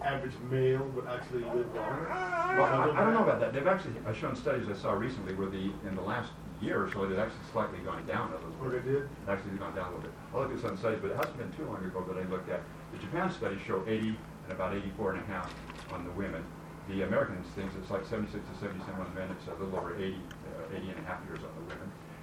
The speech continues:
Speaker 2: But, I mean, technology eventually and gene replacement and all that, that may do some things. That's probably a little farther in the future. But the bottom line is with us, we wanna make sure, you know, we'd like to get as many years as we can, but we'd also like to get some more, uh,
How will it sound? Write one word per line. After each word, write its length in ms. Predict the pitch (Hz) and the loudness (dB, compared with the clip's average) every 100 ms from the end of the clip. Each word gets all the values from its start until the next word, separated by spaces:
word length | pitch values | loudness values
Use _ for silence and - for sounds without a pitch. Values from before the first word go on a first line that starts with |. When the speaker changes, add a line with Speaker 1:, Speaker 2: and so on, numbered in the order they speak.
| - - | -10 0
Speaker 2:
But, 120 | 104 | 4
I 80 | 113 | 6
mean, 160 | 117 | 6
technology 680 | 107 131 123 131 123 104 107 | 4 4 6 6 6 4 0
eventually 480 | 95 107 104 - 101 | 2 0 0 -2 0
and 180 | 98 95 | 0 2
gene 200 | 107 107 | 2 4
replacement 460 | 101 110 101 98 | 2 0 0 -2
and 20 | 95 | -2
all 100 | 90 | 2
that, 180 | 95 95 - | 2 0 0
that 180 | 101 | 0
may 120 | 104 98 | 2 0
do 140 | 98 | -2
some 160 | - - | -6 -6
things. 240 | - 92 92 | -4 -4 0
That's 180 | 101 - 98 | -2 -2 0
probably 240 | 104 95 | 0 2
a 20 | |
little 160 | 90 98 | 0 -2
farther 300 | 92 98 90 | -2 -2 -2
in 60 | 90 | -4
the 260 | 87 - | -6 -4
future. 160 | - 104 82 - - - - | -4 -4 -6 -8 -8 -10 -6
But 100 | 104 | 2
the 60 | |
bottom 280 | 113 143 120 | 8 8 8
line 220 | 113 110 | 4 4
is 140 | 107 104 | 2 2
with 200 | 101 98 120 | -2 0 4
us, 180 | 113 - - - - - | 4 2 -8 -10 -10 -4
we 80 | 110 | 2
wanna 160 | 113 110 | 4 6
make 180 | 110 - | 4 2
sure, 220 | 113 104 98 - | 0 0 0 -2
you 60 | 117 | 0
know, 60 | |
we'd 140 | 104 98 | 2 4
like 180 | 120 - | 2 2
to 60 | 107 | 0
get 40 | |
as 220 | 98 - | 0 -2
many 200 | - 110 104 - 110 | 0 2 0 -2 2
years 180 | - | 2
as 80 | - - - | 2 -4 -6
we 60 | |
can, 180 | - 98 | -2 0
but 140 | 98 98 | 0 2
we'd 100 | 104 | 4
also 240 | 107 - | 2 0
like 140 | 98 98 | 0 0
to 200 | - 104 | 0 -4
get 80 | 98 | -4
some 140 | 104 | -2
more, 160 | 98 95 90 80 - - - 87 | 2 2 2 -4 -10 -10 -10 -2
uh, 180 | 90 | -2